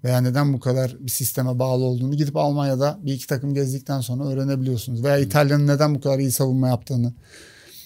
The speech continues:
Speaker 1: veya işte üçlü savunmanın nasıl oynayabileceğini gidip İtalya'nın işte Napoli'sini izleyince antrenmanlarını görebiliyorsunuz. Ya ben böyle bakıyorum futbola biraz daha. Bu, bu anlamda da ikili ilişkileri iyi tutmaya çalışıyorum.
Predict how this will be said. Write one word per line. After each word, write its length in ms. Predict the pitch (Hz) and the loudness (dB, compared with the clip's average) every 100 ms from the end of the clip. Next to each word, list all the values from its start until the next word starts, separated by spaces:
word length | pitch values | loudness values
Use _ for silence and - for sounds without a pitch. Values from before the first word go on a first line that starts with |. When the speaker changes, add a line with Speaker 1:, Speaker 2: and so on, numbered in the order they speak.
| - - | -8 2
Speaker 1:
veya 140 | 127 | 6
işte 180 | 120 147 | 6 4
üçlü 220 | 127 143 | 0 0
savunmanın 420 | - 135 131 131 | 2 4 4 4
nasıl 200 | 139 123 | 4 4
oynayabileceğini 600 | 139 131 131 123 113 123 139 | 2 4 6 6 6 4 4
gidip 180 | 143 | 2
İtalya'nın 560 | 139 143 123 113 139 156 - _ _ _ _ | 0 2 4 4 0 -2 -10 _ _ _ _
işte 180 | - 117 | -2 4
Napoli'sini 480 | 127 135 127 107 131 | 4 4 2 2 2
izleyince 400 | 120 123 127 117 | 4 4 4 4
antrenmanlarını 640 | 107 107 107 107 107 123 | 2 0 0 2 0 0
görebiliyorsunuz. 840 | 151 127 127 127 110 - 123 151 - - - - 127 | 2 4 4 4 2 2 -4 -6 -10 -20 -20 -6 4
Ya 60 | |
ben 160 | 147 170 | 8 10
böyle 240 | 185 175 | 10 10
bakıyorum 360 | 127 - 123 113 | 8 4 2 2
futbola 380 | - - 120 110 | -2 -4 0 2
biraz 300 | 110 110 107 | 2 2 2
daha. 180 | 139 139 | 0 0
Bu, 180 | 147 139 | -2 0
bu 100 | 143 | 2
anlamda 420 | 147 147 143 143 139 | 4 4 4 2 4
da 200 | 143 - | 2 2
ikili 300 | 131 - 135 | -6 0 2
ilişkileri 460 | 139 131 - 135 135 | 4 2 0 0 2
iyi 120 | 135 | 2
tutmaya 360 | - - 131 127 | 0 -2 0 2
çalışıyorum. 600 | 120 101 - 113 131 | 0 -4 -4 -4 -4